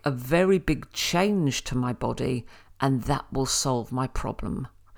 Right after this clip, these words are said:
So all this is basically emotional avoidance.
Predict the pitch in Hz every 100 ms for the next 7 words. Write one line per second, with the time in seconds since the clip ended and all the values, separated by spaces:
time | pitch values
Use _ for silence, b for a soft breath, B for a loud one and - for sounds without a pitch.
0 | b b b - 175 160 - 214 247 277
1 | 233 175 156 - - 147 139 - 147 143
2 | - - 143 135 - 139 135 139 - -
3 | 131 131 131 - _ _ _ - - 160
4 | 190 196 156 107 - - - -